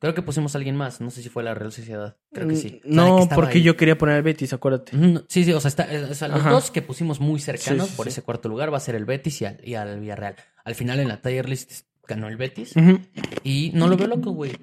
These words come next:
Speaker 2: Ujú.
Speaker 1: O sea, creo que el Villarreal tiene un equipo más completo,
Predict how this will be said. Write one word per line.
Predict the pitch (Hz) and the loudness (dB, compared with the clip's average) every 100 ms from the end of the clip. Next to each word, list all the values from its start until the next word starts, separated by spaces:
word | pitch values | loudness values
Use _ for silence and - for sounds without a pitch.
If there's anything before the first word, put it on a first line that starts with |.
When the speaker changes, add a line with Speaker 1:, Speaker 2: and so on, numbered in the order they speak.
| 160 160 | -6 4
Speaker 2:
Ujú. | 202 254 | 6 6
Speaker 1:
O | |
sea, | - 117 113 110 107 104 101 - - | 0 -4 -2 -2 -2 -4 -8 -14 -6
creo | 156 151 | -4 0
que | |
el | 156 | 0
Villarreal | 120 113 135 135 | 0 -2 -4 -2
tiene | 135 131 | -2 -2
un | 117 123 | -4 -6
equipo | 117 123 123 | -8 -10 -8
más | 120 - | -8 -8
completo, | 123 127 127 180 | -8 -6 -6 -8